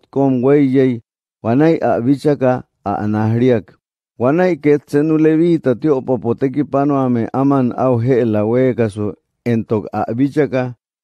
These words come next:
seka na aman siika. Te senu Samaria wiara pohometaka, ket bohoakari au he'la yepsak entok a bichaka, a jiapsi potuisi a jioko le katawak. Aurukte kakokos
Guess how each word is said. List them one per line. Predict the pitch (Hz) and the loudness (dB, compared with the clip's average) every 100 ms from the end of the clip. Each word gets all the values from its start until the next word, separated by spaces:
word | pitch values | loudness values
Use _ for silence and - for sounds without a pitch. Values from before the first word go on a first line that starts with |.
| _ | _
seka | - 147 - 131 | 0 0 2 0
na | 117 104 | 0 -2
aman | 127 127 113 | 0 0 -2
siika. | 98 104 107 107 107 98 _ _ _ _ _ - | -4 -4 -4 -4 -6 -8 _ _ _ _ _ -2
Te | 120 | -2
senu | 110 127 143 139 | 0 0 0 0
Samaria | 160 160 170 156 123 117 | -2 0 0 2 2 2
wiara | 147 143 123 | 2 2 2
pohometaka, | 92 107 113 123 135 147 123 131 - _ _ _ _ _ _ | -2 -4 -4 -4 -2 -2 -2 -6 -8 _ _ _ _ _ _
ket | 127 131 131 | 2 2 2
bohoakari | 127 127 135 120 143 151 147 127 135 131 139 120 _ _ _ - | 0 2 2 0 0 2 2 0 0 2 0 -4 _ _ _ 0
au | 139 139 | 2 2
he'la | 131 147 123 110 | 2 2 4 2
yepsak | 110 139 131 - 143 - _ | 4 2 0 -2 -2 -4 _
entok | 120 110 98 104 - | -2 -2 -2 -4 -4
a | 98 110 | -4 -2
bichaka, | 131 135 147 127 131 127 _ _ _ _ - | -2 0 -2 0 -2 -2 _ _ _ _ -4
a | 117 117 | -2 -2
jiapsi | - 160 165 - 139 | 0 0 0 -4 -8
potuisi | - 117 - 151 131 117 104 | -4 -4 0 0 0 -2 -2
a | 104 | -2
jioko | 95 110 127 127 131 | -2 0 2 0 -2
le | 117 | -2
katawak. | 107 98 - 95 101 107 98 - _ _ _ _ _ - | -2 -4 -2 -2 0 -2 -6 -12 _ _ _ _ _ 0
Aurukte | 151 151 151 160 _ 147 | 2 4 2 0 _ -6
kakokos | 120 117 147 143 123 120 | -2 -2 0 -2 -2 -4